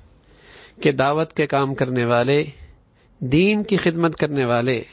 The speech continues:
وہ اپنی زندگی کی ضروریات کو اپنی دعوت سے وابستہ نہ کریں، دینی خدمت سے وابستہ نہ کریں۔ ان کا مزاج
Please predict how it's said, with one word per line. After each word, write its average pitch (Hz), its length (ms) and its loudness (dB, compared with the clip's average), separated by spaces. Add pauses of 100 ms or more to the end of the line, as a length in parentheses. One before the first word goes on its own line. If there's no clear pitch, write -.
(1400)
وہ 165 300 2
اپنی 165 680 0 (1200)
زندگی 151 580 2
کی 156 160 2
ضروریات 117 640 2
کو - 260 -8 (380)
اپنی 139 400 -2
دعوت 123 440 0
سے - 200 -2
وابستہ 127 440 -2
نہ 110 160 -2
کریں، 107 360 -2 (580)
دینی 147 420 2
خدمت 165 420 -2
سے - 180 -2
وابستہ 135 420 0
نہ 117 140 0
کریں۔ 110 360 -2 (720)
ان 127 140 0
کا 123 120 -2
مزاج 117 560 -2